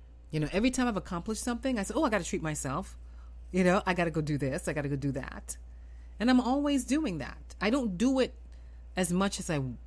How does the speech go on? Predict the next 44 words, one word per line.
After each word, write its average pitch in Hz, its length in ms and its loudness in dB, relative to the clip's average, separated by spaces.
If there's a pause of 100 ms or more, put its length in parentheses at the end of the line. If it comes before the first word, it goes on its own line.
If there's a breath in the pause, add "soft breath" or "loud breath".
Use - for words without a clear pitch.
(160)
no, 180 240 4
let's 185 200 2
put - 160 2
it - 60 10
this 165 200 0
way. - 240 -10 (400 loud breath)
I 180 80 8
don't 214 260 2
do 226 200 4
it 208 80 4
in 180 80 2
as 139 160 0
big 165 260 0
ways 180 340 0
as 156 120 -4
I 131 60 0
need 160 320 0
to, 247 140 0
but 135 200 -6
I 139 140 -6
will, 214 340 -4 (320)
you 202 120 0
know, 190 200 0 (260 loud breath)
you 330 80 -2
know, 262 220 4
step 214 280 0
it 202 60 2
up 196 100 -2
a 202 40 0
little 190 160 2
bit 196 100 -4
now, 208 240 -4 (140)
you 196 100 -2
know, 196 80 0
step 196 300 0
it 202 40 0
up. 214 220 -2 (840 loud breath)
And, 226 380 4
uh, 220 100 4
but 214 140 2
I 220 80 4
treat 381 380 0
myself 156 520 -2
because 214 420 2